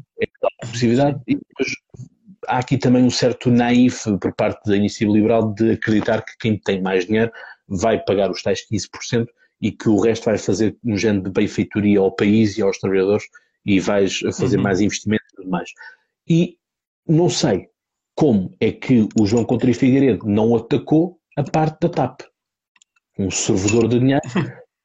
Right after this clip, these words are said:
Speaker 1: que o Bloco de Esquerda, eh, aprova. Mas depois o Bloco de Esquerda
Speaker 2: Ele falou,
Speaker 1: é
Speaker 2: ele falou aí, ali em pa-, en passant só.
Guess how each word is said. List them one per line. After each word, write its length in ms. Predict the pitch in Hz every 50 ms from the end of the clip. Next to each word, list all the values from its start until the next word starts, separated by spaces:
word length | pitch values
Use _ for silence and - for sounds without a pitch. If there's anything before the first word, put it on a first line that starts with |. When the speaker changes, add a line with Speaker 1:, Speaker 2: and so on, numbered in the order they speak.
| _ -
Speaker 1:
que 240 | - - 170 - -
o 140 | - 139 135 131
Bloco 220 | 135 147 139 -
de 60 | -
Esquerda, 380 | - - 151 143 143 151 156 151 -
eh, 240 | 147 151 151 147 147 147 - -
aprova. 500 | - - - 170 143 123 113 110 110 110 - _ -
Mas 180 | 104 98 -
depois 240 | - - 110 95 85
o 60 | 95
Bloco 200 | 87 - 110 107 -
de 40 | -
Esquerda 220 | - - 120 117
Speaker 2:
Ele 100 | 120 135
falou, 340 | 143 - - 160 165 175 165 156
Speaker 1:
é 40 | - -
Speaker 2:
ele 200 | - 156 156 156
falou 340 | - - 170 160 160 160 165
aí, 300 | 165 170 170 170 175 175
ali 280 | - 175 151 160 160 160
em 180 | 165 165 156
pa-, 160 | - - - -
en 120 | 170 165 156
passant 440 | - 156 143 - - - 127 131 127
só. 300 | - - 127 107 -